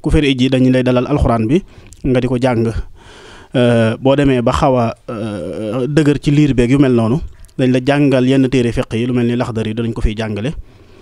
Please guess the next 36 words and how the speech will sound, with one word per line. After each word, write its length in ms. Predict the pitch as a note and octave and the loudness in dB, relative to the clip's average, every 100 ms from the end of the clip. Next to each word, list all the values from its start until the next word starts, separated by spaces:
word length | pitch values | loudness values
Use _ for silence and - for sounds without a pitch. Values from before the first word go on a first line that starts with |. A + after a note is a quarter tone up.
| - - | -20 -4
Danañ 180 | C3+ C3 | 0 0
fi 100 | C#3 | 0
jàngale 380 | C#3 C#3+ B2+ B2+ | 2 2 2 2
itam 240 | C3+ B2 B2 | 2 2 4
yenn 260 | B2+ B2 A2+ | 4 2 0
ci 220 | B2 A#2 - | -4 -8 -8
téere 360 | C3+ B2 A#2 A2 - - | -6 -4 -6 -10 -16 -8
Sëriñ 200 | C#3+ A#2+ | -4 -2
Tuubaa 220 | A#2 A2 A#2 | -2 -2 0
yi, 60 | |
lu 60 | B2+ | 0
mel 140 | A#2 | 0
ni 240 | A#2 A#2 A#2 | 0 -2 -4
Tasawudu 340 | D3 C3+ A#2 | -2 0 0
Sixaar 420 | - A2+ A2 B2+ C#3+ - - - - - - | -4 -2 -2 0 -2 -6 -20 -20 -20 -14 -6
ak 180 | C3+ - | -4 0
téere 200 | C#3+ C3 | 0 0
xam-xam 360 | C#3 B2+ A2+ | -2 -2 -2
yi, 60 | B2 | -2
danañ 220 | B2+ A#2+ | -2 -4
ko 80 | B2 | -4
faral 200 | B2+ A#2 | -2 -2
di, 160 | A#2+ - | -2 -2
di, 140 | C3+ C3 | -2 -2
di 140 | C3 | -2
ko 100 | C#3+ | 2
fi 100 | C#3 | 2
jàngale. 360 | C3+ D3 B2 G#2 - - - - | 4 2 2 2 0 -6 -20 -8
Ba 220 | A2+ A#2 | -4 0
am 100 | C3 | 2
nañ 140 | C3 B2 | 4 2
ci 220 | A#2 A2+ A2+ | 0 0 2
ñoo 140 | B2 | 0
xamante 340 | A#2 A#2 A2+ G#2+ | 2 0 0 0
ne, 140 | C#3+ - - - - - | 0 -2 -6 -18 -10 -2
euh, 280 | A#2+ A2+ | 2 2